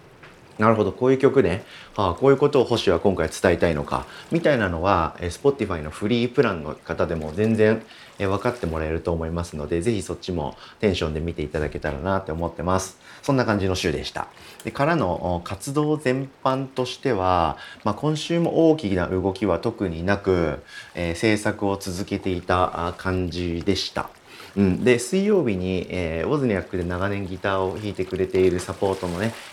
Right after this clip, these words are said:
ギター弾いてくれている、えー、フリーライドマネージメントっていうバンドの橋本さんが、あ、うちに来てくれてですね、えー、海を見ながら歩きながらおしゃべりしたり、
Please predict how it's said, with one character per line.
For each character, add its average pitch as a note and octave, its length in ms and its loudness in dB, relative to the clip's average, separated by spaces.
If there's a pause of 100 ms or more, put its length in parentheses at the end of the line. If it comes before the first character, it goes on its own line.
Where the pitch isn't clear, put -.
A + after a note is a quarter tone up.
ギ F2+ 60 -10
タ F2+ 100 -2
ー - 20 -4
弾 E2+ 80 -4
い - 20 -8
て E2+ 120 -6
く E2+ 120 -2
れ D#2+ 100 0
て E2 120 -6
い D#2+ 120 -2
る、 F2+ 320 2 (220)
え E2+ 200 -2
ー、 - 20 -8
フ B2 140 0
リ C#3 120 2
ー C3+ 60 4
ラ C#3 80 6
イ C3+ 40 4
ド C3+ 80 2
マ C3+ 140 0
ネ C3+ 120 2
ー A#2 40 2
ジ G2 80 -2
メ E2 140 0
ン C#2 60 -4
ト - 100 -8
っ - 20 -12
て - 120 -4
い - 20 -4
う - 20 -4
バ E2 120 2
ン D#2+ 100 -2
ド E2+ 80 0
の D#2+ 80 -2 (120)
橋 G2+ 80 -2
本 F#2+ 200 -2
さ G2 160 -2
ん F#2+ 80 -2
が、 F#2 380 4
あ、 D#2+ 40 0
う G2 80 0
ち G#2 160 -2
に G2+ 80 0
来 - 100 -12
て - 120 -2
く - 100 -6
れ D2+ 100 -2
て D#2+ 140 -4
で C#2 100 -6
す - 120 -14
ね、 D#2+ 320 -2 (360)
え E2+ 240 -2
ー、 - 60 0
海 F#2+ 220 0
を E2 180 0
見 F#2 80 -2
な F#2+ 140 2
が F2 80 2
ら D#2 200 -2
歩 F2+ 120 0
き F2+ 100 -2
な F2+ 140 0
が D#2+ 80 -2
ら D#2 140 -4
お F2 40 -4
し - 80 -4
ゃ F2+ 80 2
べ D#2+ 100 0
り D2 120 -8
し - 100 -14
た D#2+ 120 -2
り、 D#2+ 360 -2